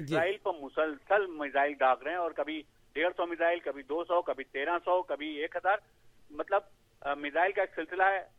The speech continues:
جو ختم نہیں ہو رہا ہے، اور آئرن ڈوم کو توڑنے والے بھی میزائل ان کے پاس آ گئے ہیں، اور، آ، ان کے لیے وہ طرح طرح کے الزام بھی لگا رہے ہیں کہ یہ،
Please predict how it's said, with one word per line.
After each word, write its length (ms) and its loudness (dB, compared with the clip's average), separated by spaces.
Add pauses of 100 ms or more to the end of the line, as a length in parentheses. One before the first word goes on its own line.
(140)
جو 80 -6
ختم 280 0
نہیں 180 -4
ہو 120 -4
رہا 100 -2
ہے، 40 -4
اور 220 2
آئرن 400 0
ڈوم 380 -2
کو 160 2
توڑنے 580 0
والے 320 2
بھی 260 -10 (340)
میزائل 360 2
ان 120 -6
کے 100 -2
پاس 240 0
آ 100 2
گئے 160 -8
ہیں، 80 -10 (720)
اور، 200 4 (380)
آ، 380 4 (460)
ان 260 -8
کے 140 -2
لیے 180 0
وہ 320 0
طرح 160 -2
طرح 180 2
کے 120 -4
الزام 280 0
بھی 80 -6
لگا 240 2
رہے 100 -2
ہیں 60 -6
کہ 120 -10
یہ، 220 -6